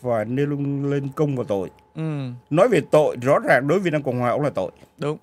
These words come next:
Speaker 1: Tội lớn, tội nặng. Tội này không thể tha thứ được. Chính vì ông mà đã gây cái hậu quả cho đến bây giờ biết bao nhiêu hệ lụy đã xảy ra. Đó là về đối với Việt Nam Cộng Hòa.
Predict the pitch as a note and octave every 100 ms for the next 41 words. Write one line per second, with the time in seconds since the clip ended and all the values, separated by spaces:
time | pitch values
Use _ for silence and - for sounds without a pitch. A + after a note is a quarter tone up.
0 | - A#2 C3 G#3+ - _ - A2 A2 -
1 | _ _ _ _ _ _ _ - C3 C3+
2 | B2 - F3+ D3 B2 D3 G#3 F#3+ G#2 -
3 | _ _ _ _ _ _ - G3+ A#3 C#3+
4 | B2 C3+ D3+ C3+ A2+ C3 C3+ D3 D3 C#3+
5 | C3+ - - F2+ F#2 C#3 D3 G3 E3 C#3+
6 | C3 A#2 G#2 F#2+ G2+ - _ _ _ _
7 | _ _ _ _ _ E3 A3 - D3+ D3
8 | C#3+ B2+ F#2 A2 - C3 A2 G#2+ - _
9 | _ _ _ _ _ - A#2+ E3 A#2 A2+
10 | B2 D3 F#3 - C3 F#2+ F#2